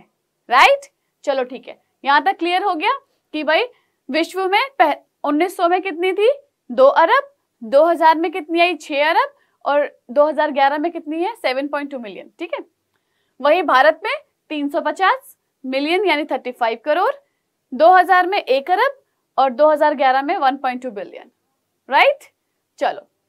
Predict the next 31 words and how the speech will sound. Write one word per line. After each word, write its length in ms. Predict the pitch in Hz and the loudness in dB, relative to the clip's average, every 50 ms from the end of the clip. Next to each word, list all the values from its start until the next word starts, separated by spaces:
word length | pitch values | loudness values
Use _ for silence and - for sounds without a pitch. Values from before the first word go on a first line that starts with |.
| _ - | _ -6
यहाँ 220 | 247 277 285 311 294 | 0 2 2 2 2
तक 80 | 349 | 0
सबको 300 | - 403 339 294 381 392 | -2 -2 -4 -2 -2 -4
क्लियर? 400 | - 359 381 403 427 523 587 605 _ _ _ _ _ _ _ _ _ _ _ _ _ _ _ _ _ _ _ _ - | -4 -2 -2 -2 0 -2 -2 -4 _ _ _ _ _ _ _ _ _ _ _ _ _ _ _ _ _ _ _ _ -2
चलो 220 | 311 269 240 233 - | 0 0 0 0 2
आगे 280 | 247 247 247 240 240 | 4 4 4 2 0
बढ़ते 300 | 226 220 208 208 - 208 | -2 -2 -4 -4 -6 -10
हैं। 140 | 202 202 208 _ _ _ _ _ _ _ _ _ _ _ _ _ _ _ _ _ _ _ _ _ - | -10 -10 -14 _ _ _ _ _ _ _ _ _ _ _ _ _ _ _ _ _ _ _ _ _ -2
ओके, 640 | 254 262 277 285 277 _ _ _ _ - 349 370 415 466 466 - - _ _ _ _ _ - | 0 0 0 -2 -4 _ _ _ _ -8 -4 -2 -2 -4 -4 -10 -18 _ _ _ _ _ -4
चलो 240 | - 320 247 - 180 | 0 0 0 0 -2
जनसंख्या 520 | 220 214 302 320 330 403 381 339 311 403 392 | -6 -2 -4 -2 -2 -2 -4 -2 -2 -2 -2
विस्फोट 420 | 330 339 - - 349 349 381 370 | -2 -4 -8 -8 -6 -6 -6 -4
के 80 | - 392 | -4 -4
अगर 200 | 381 359 359 339 | -2 -2 0 2
बारे 240 | 269 285 269 277 311 | 4 4 4 4 2
में 120 | 349 294 | 0 2
बात 240 | 311 277 277 277 - | 2 2 2 2 -2
करें 320 | 294 269 247 269 311 381 403 _ _ _ _ _ _ - | -8 -6 -6 -4 -6 -6 -6 _ _ _ _ _ _ -10
तो 80 | 349 | -8
जैसे 360 | 294 294 302 285 285 302 359 311 | -2 0 0 0 0 -2 -6 -4
जैसे 240 | 320 311 311 349 | -4 -4 -4 -4
हमने 220 | 359 320 302 320 320 | -6 -4 -4 -6 -4
क्या 140 | 330 339 330 | -4 -4 -4
बोला 240 | 320 311 302 294 302 | -4 -4 -4 -4 -4
कि 120 | 294 339 | -4 -4
हम 140 | 339 330 320 | -6 -6 -4
कह 120 | 302 302 302 | -4 -4 -6
सकते 260 | 302 320 302 - - | -6 -8 -10 -8 -6
हैं 100 | 311 330 269 | -6 -6 -4
जनसंख्या 520 | 285 262 277 - 311 294 285 - 359 359 285 | -6 -8 -6 -6 -6 -6 -4 -2 -2 -2 2
बढ़ेगी, 520 | 247 247 240 - 262 269 220 196 170 | 2 2 2 2 0 -2 -4 -6 -16